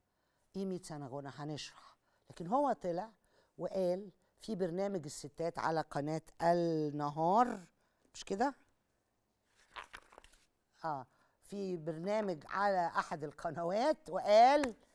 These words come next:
إن وزيرة الثقافة، وزارة الثقافة هتتبنى المشروع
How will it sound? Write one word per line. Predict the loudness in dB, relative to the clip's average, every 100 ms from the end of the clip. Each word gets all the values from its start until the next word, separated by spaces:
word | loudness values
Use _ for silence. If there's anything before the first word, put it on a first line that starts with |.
| _ _ _ _ 4
إن | 4 4 2
وزيرة | 4 4 4 6 6 6
الثقافة، | 2 -4 2 8 8 8
وزارة | 4 6 10 10 10 4
الثقافة | -2 -4 6 8 8 4
هتتبنى | 4 4 6 6 6 10 10 8 4 6 6 4 -4 _ _ _ _ 2
المشروع | 6 6 6 4 2 0 2 2 0 -6 -10 -8 -8 -8